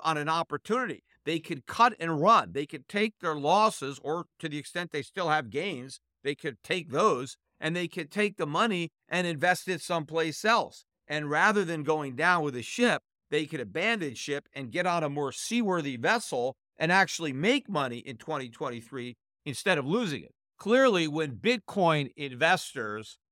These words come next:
A K A fool's gold, abandon a sinking crypto ship, the obvious alternative is to board actual gold,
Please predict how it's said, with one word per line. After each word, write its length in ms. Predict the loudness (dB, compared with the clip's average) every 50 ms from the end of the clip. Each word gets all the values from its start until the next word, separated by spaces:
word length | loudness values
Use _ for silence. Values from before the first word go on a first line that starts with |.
| _ _ -2
A 160 | -2 -2 -2
K 500 | 0 0 2 2 2 0 -2 -2 -2 -2
A 40 | -4 -6 -8
fool's 580 | -20 -20 -12 -8 -6 0 2 2 2 0 -2 -6
gold, 640 | 0 2 4 4 4 2 2 0 -4 -6 -10 -12 _ _ _ _ _ _ _ _ -6
abandon 760 | -6 -6 0 2 2 4 4 2 2 2 0 0 -2 -2 -8 _ _
a 140 | -2 -2 -2
sinking 680 | -2 -4 0 0 2 2 2 0 0 0 0 0 -2
crypto 640 | _ -6 0 2 2 2 0 _ -2 -2 -2 -2 -4
ship, 460 | -6 -8 -6 0 2 4 4 4 0 _ _ _ _ _ _ _ _ _
the 180 | -6 -4 -2 4
obvious 580 | 8 8 10 8 8 6 2 2 2 0 0
alternative 720 | -2 -2 -2 -2 -2 0 2 4 4 4 4 2 2 0 -2 -8 _ _ _ _
is 220 | 2 2 2 2 2
to 140 | 0 0 0
board 480 | 0 -2 0 4 6 6 6 6 4 0 _ _ _
actual 540 | 6 6 6 6 4 -2 0 0 0 0 0
gold, 380 | 2 4 4 4 4 0 -4